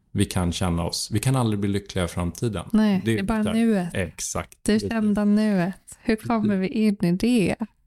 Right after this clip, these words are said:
Speaker 1: Exakt, och det är ju idag, eller nu.
Speaker 2: Mm.
Speaker 1: Liksom,
Speaker 2: Nu sker det.
Speaker 1: klockan nu.
Speaker 2: <laughs>
Speaker 1: Exakt,
Speaker 2: Du
Speaker 1: så
Speaker 2: som
Speaker 1: att
Speaker 2: hör det här, du är i nuet nu. Inte imorgon.
Speaker 1: Inte då.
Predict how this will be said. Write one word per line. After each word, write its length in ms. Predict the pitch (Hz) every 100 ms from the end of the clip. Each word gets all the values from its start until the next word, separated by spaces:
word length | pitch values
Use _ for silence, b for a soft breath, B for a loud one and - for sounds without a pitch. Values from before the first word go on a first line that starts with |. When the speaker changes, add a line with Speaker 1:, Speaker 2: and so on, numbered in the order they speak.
| _
Speaker 1:
Exakt, 500 | 135 127 - 127 107
och 120 | 135 117
det 360 | 120 147 160
är 60 | 123
ju 280 | 101 104 104
idag, 480 | 104 90 85 135 135
eller 160 | 98
nu. 160 | 98 202
Speaker 2:
Mm. 220 | 202 330 - -
Speaker 1:
Liksom, 380 | 101 135 98
Speaker 2:
Nu 240 | 196 214 269
sker 240 | - 208 202
det. 140 | 208
Speaker 1:
klockan 400 | 170 135 135 120
nu. 320 | 101 95 165 190
Speaker 2:
<laughs> 100 | 214
Speaker 1:
Exakt, 320 | 113 - 247
Speaker 2:
Du 60 | 254
Speaker 1:
så 60 |
Speaker 2:
som 160 | 254 254
Speaker 1:
att 60 |
Speaker 2:
hör 120 | 240 240
det 60 |
här, 180 | 233 208
du 240 | 208 202
är 60 | 214
i 100 | 208
nuet 380 | 208 190 185 196
nu. 460 | 196 185 202 233 254 - _ _ -
Inte 580 | 247 226 226 226 226 208 _ - B B B
imorgon. 460 | 220 208 185 185 208
Speaker 1:
Inte 280 | 143 135 139
då. 320 | 107 87 -